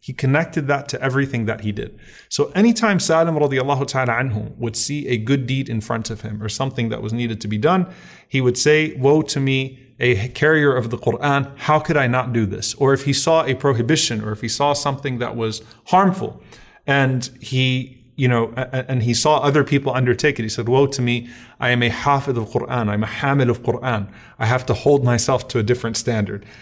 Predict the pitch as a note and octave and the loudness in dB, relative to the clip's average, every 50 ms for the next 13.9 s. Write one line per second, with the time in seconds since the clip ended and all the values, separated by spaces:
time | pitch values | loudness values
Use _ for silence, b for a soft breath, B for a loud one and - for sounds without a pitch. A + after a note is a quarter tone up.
0 | B B B D3 E3 F#3+ F#3+ - A3+ G#3 F#3+ G3 G3+ F#3 F#3+ - E3 D#3+ D#3 - | B B B 0 0 0 2 2 2 2 4 2 0 0 0 0 -2 -2 -2 -2
1 | - C3+ - D#3+ D#3+ D3+ - G#2 G#2 - - - - _ - - B2 B2+ C3+ C3 | -4 -4 -2 -2 -2 -2 -4 -6 -6 -8 -12 -18 -20 _ -6 -2 0 0 0 0
2 | - - B2+ - - D#3 D3+ D3 C#3 C3+ C3+ A#2+ G#2+ G#2 - - - B B B | -4 -8 -8 -4 -2 0 0 2 2 2 2 2 2 2 0 -2 -2 B B B
3 | B B B B B - - - E3+ E3+ F3 F3+ F3 D#3+ D#3 D#3 D3 D3+ D3+ D3 | B B B B B -4 0 2 4 4 4 2 2 2 2 2 2 2 2 2
4 | D#3 D3 C#3+ C#3 C#3 C#3 B2+ B2 A#2+ C3+ D3 B2 B2+ B2 A#2 B2 A#2+ B2+ D3 E3+ | 2 2 2 0 0 -2 0 0 0 0 0 0 0 0 0 0 0 2 2 0
5 | D#3+ D#3 - E3+ D#3+ D#3 - C#3 C#3 D3 D3+ D3 C#3 B2 A2 C3 C#3 C#3 - C#3 | 0 0 0 0 0 0 0 0 0 2 2 2 2 4 4 4 2 2 2 -2
6 | B2 A2+ B2 A#2+ - A#2+ - - C3 C3 C3+ C3 B2+ A#2+ A#2+ C3 C3+ - - B2 | -2 -2 -4 -4 -2 -4 -4 -2 -2 -2 0 0 0 2 2 2 0 0 -2 -4
7 | - C3 C3 B2+ - C3 A2+ - - - - A2 A#2 A2 A2+ A2 A2 G#2 B B | -2 -2 -2 -2 -2 -6 -6 -6 -8 -6 -4 -4 -2 0 0 0 0 -2 B B
8 | B B B B B A#2+ A2+ A#2+ D3 C#3 - - D#3 D#3 D3 - D#3+ C#3+ C3 - | B B B B B -4 -2 0 0 2 2 2 2 0 0 -2 -4 -4 -2 -4
9 | B2 A#2 B2 A#2 A#2 C3+ C#3+ D3+ D#3 D3 - - C3 B2+ B2 B2 B2+ B2 - - | -4 -4 -2 -2 0 -2 -2 -2 -4 -6 -8 -4 -2 0 0 0 0 -2 -2 -2
10 | D3 C#3+ - - - C#3+ C#3+ C#3 C#3 C3 B2+ A#2+ A#2 - - - B2+ A#2+ A#2 A#2+ | -2 -2 -2 0 2 2 2 2 2 0 -2 -2 -2 -4 -4 0 0 2 2 0
11 | A#2 A#2 - B B B B B B B B2+ A#2 A2+ G#2+ G2+ - - D3+ D#3 D#3+ | -2 -4 -8 B B B B B B B -2 0 0 -2 -4 -2 2 4 4 4
12 | D3+ - - C#3+ C#3 C3+ C3+ C3+ - - A#2+ A#2 A2+ G#2+ - C#3 C#3+ C3+ - C#3 | 2 0 0 0 0 0 0 -2 -4 -2 -2 -2 -2 -2 -2 -2 -2 0 -2 -2
13 | A2 G#2+ A2 G2+ - D3 D#3+ E3 E3 E3 D#3+ D#3 - B2 B2 A#2+ A#2+ A#2 | -2 -2 -4 -4 0 2 4 6 6 6 4 4 2 0 0 0 0 -2